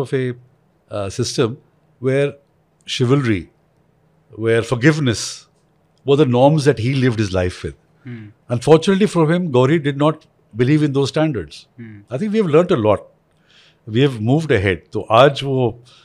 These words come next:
Speaker 1: you know, it will be, uh, more than an eye for an eye.
Speaker 2: आ-, आप मानते हैं ऐसा?
Speaker 1: हाँ, हाँ, बिल्कुल। अब, अभी, अभी ऐसी कोई बात नहीं। You know, there's no such forgiveness. Uh, we will not turn the other cheek. <laughs> That's for sure. And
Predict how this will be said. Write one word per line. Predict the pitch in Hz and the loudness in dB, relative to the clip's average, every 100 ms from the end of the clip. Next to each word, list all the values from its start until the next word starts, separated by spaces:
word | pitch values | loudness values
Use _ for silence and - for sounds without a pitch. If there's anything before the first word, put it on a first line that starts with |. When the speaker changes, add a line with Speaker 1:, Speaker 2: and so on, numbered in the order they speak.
| _ _ _ 113 | _ _ _ -8
Speaker 1:
you | 104 | -6
know, | 113 113 | -6 -8
it | 110 | -8
will | 110 113 | -6 -2
be, | 113 110 98 90 | -2 -4 -4 -6
uh, | 82 - 90 117 | -8 -10 2 8
more | 151 147 | 8 8
than | 139 | 4
an | 123 | 4
eye | 104 110 | 4 2
for | 101 | 0
an | 90 78 | -2 -6
eye. | 73 80 _ _ _ _ _ _ - | -10 -20 _ _ _ _ _ _ -8
Speaker 2:
आ-, | 127 131 139 | -6 -4 -4
आप | 139 | -4
मानते | 139 135 131 143 | -4 -6 -6 -10
हैं | 120 | -8
ऐसा? | 113 107 | -8 2
Speaker 1:
हाँ, | 123 185 | 4 4
हाँ, | 107 90 | 0 -6
बिल्कुल। | 107 123 85 90 104 | -8 -8 -12 -8 -4
अब, | 104 117 | -2 0
अभी, | 131 113 107 101 - 120 | 2 2 0 -4 -2 4
अभी | 160 147 | 6 6
ऐसी | - 151 | 4 2
कोई | 131 | 2
बात | 107 101 | 2 0
नहीं। | 117 117 | -4 -4
You | |
know, | 123 | -2
there's | 117 123 | -2 -2
no | 135 | 0
such | 123 - - _ _ _ - | -2 -4 -12 _ _ _ -12
forgiveness. | 104 110 113 113 - - - _ _ _ _ _ | -2 -2 0 -2 -4 -10 -16 _ _ _ _ _
Uh, | - 90 98 | -10 -8 -4
we | 117 | -2
will | 117 | 0
not | 123 123 | -2 2
turn | 117 110 | 0 2
the | 104 | 0
other | 98 104 | 0 -4
cheek. | 104 92 | -6 -6
<laughs> | 107 - 151 151 - 120 | -8 2 4 4 2 -2
That's | 113 104 - | 0 -2 -6
for | 113 101 92 | -6 -6 -8
sure. | 87 78 - - - - - _ 147 | -14 -16 -20 -20 -20 -20 -20 _ 0
And | 139 | 0